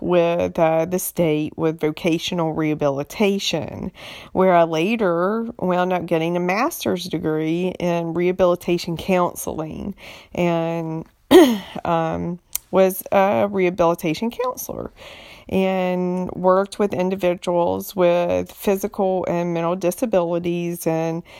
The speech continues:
provided vocational counseling,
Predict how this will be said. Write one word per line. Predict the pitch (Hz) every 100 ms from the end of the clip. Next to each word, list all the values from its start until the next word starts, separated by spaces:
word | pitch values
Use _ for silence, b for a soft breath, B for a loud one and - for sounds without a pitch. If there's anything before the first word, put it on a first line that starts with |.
| B B B - -
provided | - 196 180 165 170 170
vocational | 165 - 185 - 208 190
counseling, | - 185 180 180 - 170 170 170 170 170 165